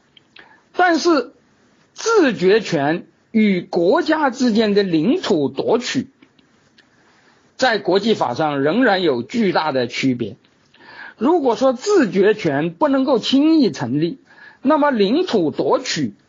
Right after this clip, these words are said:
则是完全不能允许的，是吧？领土完整原则对此具有绝对的否定效果。二零一零年海牙国际法院就科索沃独立的问题的裁决文件中称，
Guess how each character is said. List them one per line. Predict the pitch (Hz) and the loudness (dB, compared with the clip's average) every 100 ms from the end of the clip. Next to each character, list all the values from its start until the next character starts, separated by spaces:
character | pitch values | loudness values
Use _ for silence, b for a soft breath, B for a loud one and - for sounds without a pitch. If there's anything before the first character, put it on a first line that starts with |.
| _ - | _ -4
则 | 170 | -4
是 | 170 170 147 - | -2 -2 -2 -4
完 | 147 147 202 | -4 -2 -4
全 | 196 156 139 139 | -4 -4 -4 -4
不 | 156 | -4
能 | 135 131 | -2 -2
允 | 113 113 | -2 -4
许 | - 104 | -6 -10
的， | 85 - b b b _ _ _ | -12 -18 b b b _ _ _
是 | 180 | -2
吧？ | 190 160 B B - | 0 -2 B B -4
领 | 185 240 370 | 0 2 0
土 | 359 208 180 | 0 0 2
完 | 165 202 349 | 0 0 -2
整 | 302 170 147 | -2 0 0
原 | 139 170 | 0 0
则 | 143 139 156 | 0 0 -2
对 | - 320 214 | -2 -2 -2
此 | - 139 123 | -2 -4 -4
具 | 208 | 0
有 | 196 143 107 _ | 0 0 -2 _
绝 | - 143 160 | -4 0 0
对 | 220 - 339 208 | 0 0 2 2
的 | 151 139 - _ | 0 -2 -4 _
否 | - - 120 | -8 -6 -4
定 | 117 143 | -2 -2
效 | 123 139 | -2 -4
果。 | 110 - _ _ _ _ _ B B B B B - | -6 -14 _ _ _ _ _ B B B B B -4
二 | 311 | 0
零 | 269 254 | 2 2
一 | 262 | 4
零 | 277 220 226 | 4 4 2
年 | 185 202 | 2 0
海 | 180 147 | -2 -2
牙 | 147 175 | 0 0
国 | 180 196 | 0 0
际 | 240 | 0
法 | 202 135 123 | -2 -2 0
院 | 185 170 151 | 0 0 0
就 | 247 196 | 0 2
科 | - 233 | 2 0
索 | 196 143 | 0 0
沃 | 190 | 0
独 | - 139 214 | 0 -2 0
立 | 277 | 0
的 | 180 156 160 | 0 -2 -4
问 | - 208 170 | -4 -4 -2
题 | 135 | -2
的 | 139 156 | -2 -2
裁 | - 123 | -4 -4
决 | 170 139 139 | -2 0 -2
文 | 123 139 | -2 -2
件 | 170 151 | -2 -2
中 | 135 131 131 | -2 -2 -2
称， | 127 139 135 | -2 -6 -6